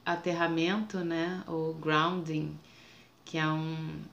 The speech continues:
conceito que vem do taoísmo, né, também da cultura tradicional chinesa. E, é, eu queria falar um pouquinho mais sobre isso.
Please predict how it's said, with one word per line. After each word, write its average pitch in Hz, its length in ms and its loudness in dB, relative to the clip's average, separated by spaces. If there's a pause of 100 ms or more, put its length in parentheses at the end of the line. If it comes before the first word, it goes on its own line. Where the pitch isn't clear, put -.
(140)
conceito 175 880 0
que - 100 -4
vem 170 300 2
do 165 100 -2
taoísmo, 214 880 2 (320)
né, 156 260 -4
também 165 340 0
da 156 460 0 (1200)
cultura 160 800 0 (100)
tradicional 156 680 -2
chinesa. 170 680 0 (1300)
E, 185 440 2
é, 175 300 2 (1080)
eu 196 100 0
queria 220 260 6
falar 240 220 6
um 240 80 4
pouquinho 240 300 0
mais 220 220 8
sobre 202 280 2
isso. 240 580 2